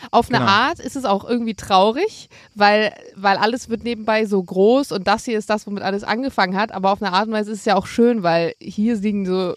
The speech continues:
Speaker 1: die Wurzeln, wenn
Speaker 2: Find
Speaker 1: man
Speaker 2: ich
Speaker 1: das jetzt
Speaker 2: auch.
Speaker 1: mal so
Speaker 2: Ja.
Speaker 1: darstellen will.
Speaker 2: Nein, und ich finde, also solange wir uns gut verstehen und es irgendwie hinbekommen, machen wir das ja auch noch weiter. Also ich, ich finde,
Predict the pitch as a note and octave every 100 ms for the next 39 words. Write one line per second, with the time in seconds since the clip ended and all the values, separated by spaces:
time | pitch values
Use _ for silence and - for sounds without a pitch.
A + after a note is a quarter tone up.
0 | - F3+ E3+ E3+ F#3 A#3+ - - D3+ D3
1 | C#3+ D#3 D#3+ D#3 D#3 D#3+ E3 F#3 F3+ F3+
2 | G#3 G3 E3 D#3+ G3 - E3+ D3+ D3 D3
3 | G#3+ - - - - - _ E3 F#3 F3+
4 | D#3+ D3+ E3+ D#3+ D3 - C3 A#2 - -
5 | _ _ _ _ - C3+ C3 F#3 E3+ C#3
6 | C3+ - D3+ - A#2+ - D#3 C3+ C#3+ B2+
7 | A#2+ A#2 - D#3 F#3+ D#3 C3 F3+ E3+ A2+
8 | B2+ A#2 - - - - D3+ G#3 F3 G2
9 | - E2 F#2+ F2+ F#2+ F2 F2 F#2 G#2+ A2+
10 | A#2 - A2 - C#3 C3+ B2+